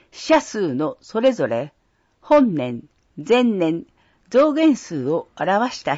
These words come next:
表です。順に読みます。発生件数。県内、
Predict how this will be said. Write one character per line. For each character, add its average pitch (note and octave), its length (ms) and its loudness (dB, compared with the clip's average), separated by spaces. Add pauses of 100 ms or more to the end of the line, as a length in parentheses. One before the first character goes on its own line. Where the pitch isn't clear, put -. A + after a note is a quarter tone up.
表 A2 260 -4
で B2+ 100 -6
す。 - 260 -20 (1120)
順 A#3+ 380 -2
に A#3 220 -6 (120)
読 D3+ 100 -4
み D#3 140 4
ま B2 160 -2
す。 - 260 -20 (1040)
発 A#3 200 -8
生 C#4+ 300 -8
件 A#3 300 -8
数。 A#2+ 400 -12 (640)
県 C#4+ 300 4
内、 B2+ 300 -6